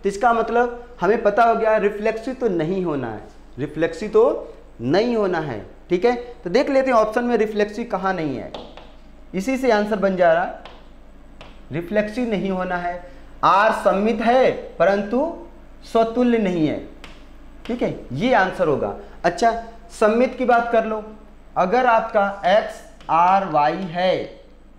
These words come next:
that means X Y का मान greater than zero है, तो जब Y R X करोगे तो वाई एक्स जाएगी, ये भी तो greater than zero होगा हर एक एक्स वाई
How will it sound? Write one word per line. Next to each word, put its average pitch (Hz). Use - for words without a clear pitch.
that 165
means 202
X 220
Y 165
का 180
मान 175
greater 156
than 175
zero 165
है, 180
तो 151
जब 151
Y 185
R 190
X 180
करोगे 160
तो 131
वाई 202
एक्स 208
जाएगी, 147
ये 151
भी 202
तो 214
greater 165
than 208
zero 190
होगा 165
हर 196
एक -
एक्स 160
वाई 165